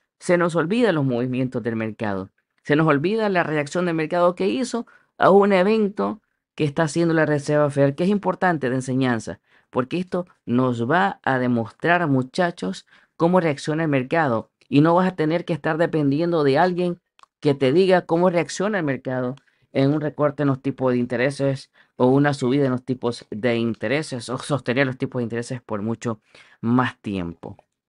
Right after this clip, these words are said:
Aquí vamos a hacer como cuando íbamos a la escuela, prestar atención. ¿Ok? Prestar muchísima atención a los movimientos del mercado, movimientos de la Reserva Federal, cómo reacciona. Para que después nadie te venga a dar casaca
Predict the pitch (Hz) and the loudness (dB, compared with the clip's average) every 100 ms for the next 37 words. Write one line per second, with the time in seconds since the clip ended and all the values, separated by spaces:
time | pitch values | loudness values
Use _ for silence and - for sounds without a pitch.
0 | _ _ _ 127 135 135 175 208 202 190 | _ _ _ -4 -4 0 2 4 2 2
1 | 214 220 190 180 175 151 156 175 175 165 | -2 -4 -2 -2 0 -2 0 0 -2 -4
2 | 143 139 - 113 92 92 107 131 151 151 | -4 -4 -4 -4 -4 -6 -4 -2 -2 -2
3 | 156 139 139 101 90 _ _ _ _ _ | -6 -4 -6 -6 -10 _ _ _ _ _
4 | _ _ _ 98 101 151 147 131 - 143 | _ _ _ -6 -2 -2 -2 -6 -2 0
5 | 143 139 139 165 - 170 170 165 143 135 | 2 0 -2 -6 -4 -4 -2 -4 -2 -4
6 | 127 151 160 175 _ 120 120 117 113 113 | -4 -6 -6 -6 _ -4 -2 -2 -2 -2
7 | 117 143 165 160 135 113 110 110 - 160 | -2 -2 -2 -4 -6 -4 -4 -6 -4 -2
8 | 175 143 123 120 131 135 123 113 113 123 | -2 -2 -2 -2 -2 -4 -4 -6 -8 -6
9 | 120 117 113 120 156 156 127 131 123 117 | -6 -6 -8 -6 -6 -6 -6 -6 -6 -8
10 | 110 - 107 98 87 _ _ _ _ - | -8 -8 -8 -8 -12 _ _ _ _ 0
11 | 143 147 151 151 143 196 202 180 175 202 | 2 2 2 0 2 2 2 2 2 4
12 | 226 185 170 170 139 160 185 165 156 165 | 4 4 0 0 0 2 2 2 2 2
13 | 170 180 - - 185 151 147 | 0 -4 -2 -2 -2 -2 -8